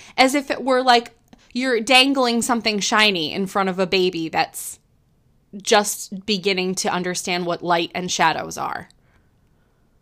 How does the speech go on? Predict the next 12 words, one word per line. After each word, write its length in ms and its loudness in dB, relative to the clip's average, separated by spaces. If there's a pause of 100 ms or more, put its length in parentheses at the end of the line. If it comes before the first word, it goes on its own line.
(680)
It 120 2
says, 340 4
"Hmm, 220 4
what 140 2
is 220 2
this?" 640 -8 (1200)
"Whoa, 840 4
that 200 2
was, 200 2
that 340 -2
hurt 300 -2
me. 480 -12